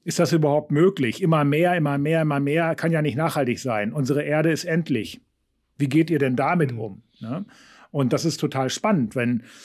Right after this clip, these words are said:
Speaker 1: ich finde, äh, auch eine Aktiengesellschaft, die sich vom Modell her von der Ressourcenverschwendung verabschiedet,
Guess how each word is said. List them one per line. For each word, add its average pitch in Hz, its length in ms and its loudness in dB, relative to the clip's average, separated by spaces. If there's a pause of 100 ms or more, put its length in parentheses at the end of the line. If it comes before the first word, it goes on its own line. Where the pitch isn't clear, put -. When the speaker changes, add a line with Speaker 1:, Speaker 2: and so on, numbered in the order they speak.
(160)
Speaker 1:
ich 170 160 -4
finde, 147 1040 2
äh, - 40 -4
auch 156 120 2
eine 156 160 2
Aktiengesellschaft, 143 1000 -2
die 131 380 0 (320)
sich - 220 -4
vom 135 180 -2
Modell 147 380 4
her 131 420 0 (400)
von 143 200 -2
der 131 140 2
Ressourcenverschwendung 151 1000 0
verabschiedet, 139 840 -6